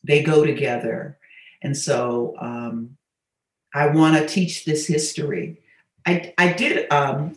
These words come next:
a whole album. It wasn't about the blues, but that you might have been referring to that earlier. Um, I did an album called,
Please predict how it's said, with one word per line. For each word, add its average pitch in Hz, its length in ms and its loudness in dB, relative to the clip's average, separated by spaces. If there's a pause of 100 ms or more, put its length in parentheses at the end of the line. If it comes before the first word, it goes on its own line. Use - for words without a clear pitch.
a 151 60 -2
whole - 360 0
album. 147 680 0 (240)
It 160 80 2
wasn't 202 340 6
about 208 280 2
the 175 60 0
blues, 170 880 -4 (200)
but 156 340 0
that 151 240 0 (120)
you 160 180 6
might 185 240 6
have 165 100 2
been 160 200 4
referring 190 480 0
to 165 120 0
that 87 220 -2
earlier. 143 600 0 (440)
Um, 127 560 -4 (460)
I 147 100 2
did 165 160 6
an 165 140 6
album 156 400 4
called, 135 540 2